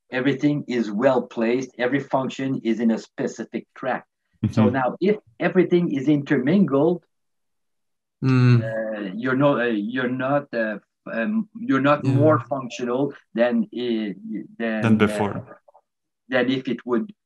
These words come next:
Speaker 1: go
Speaker 3: Right.
Speaker 1: in the right track, you know? So,
Speaker 2: Mm-hmm.
Speaker 1: uh,
Speaker 3: Right.
Speaker 1: uh, so there are things that happens that will prevent the, that regeneration. Now, with
Speaker 3: Okay.
Speaker 1: a spinal cord, you,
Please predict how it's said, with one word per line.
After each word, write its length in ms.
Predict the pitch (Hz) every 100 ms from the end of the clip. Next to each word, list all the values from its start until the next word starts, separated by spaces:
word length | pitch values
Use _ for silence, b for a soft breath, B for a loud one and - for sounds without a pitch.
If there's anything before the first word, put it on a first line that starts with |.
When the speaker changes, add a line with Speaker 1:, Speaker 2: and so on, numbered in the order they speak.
| _
Speaker 1:
go 140 | 120 117
Speaker 3:
Right. 240 | - 117
Speaker 1:
in 140 | 113 - 101 -
the 120 | 107
right 200 | 104 95 -
track, 220 | 98 -
you 80 | 104
know? 160 | 110 113
So, 180 | 120 120
Speaker 2:
Mm-hmm. 160 | 120 113
Speaker 1:
uh, 60 | -
Speaker 3:
Right. 560 | - 127 120 110 107 113
Speaker 1:
uh, 40 | 117 - _ _
so 320 | - 139 131 123
there 160 | 147 147
are 220 | 135 139 135 -
things 320 | 185 202 180
that 140 | -
happens 580 | - 139 131 147 151 151 - _ -
that 180 | 120 123
will 360 | 127 127 131 - _ _ _ _
prevent 800 | - 196 185 165 165 147 110 - _ _ _ _
the, 120 | 117 113 123 - 110
that 260 | 113 120 117 -
regeneration. 960 | 117 120 107 120 117 110 98 110 92 - b b
Now, 200 | 117 113
with 180 | 117 226
Speaker 3:
Okay. 40 |
Speaker 1:
a 40 | 202
spinal 560 | - 220 240 202 151
cord, 480 | - 170 170 131 101 - _ _ _ _ _ _ _ _ _ _ _ _ - - _ _ _
you, 120 | 139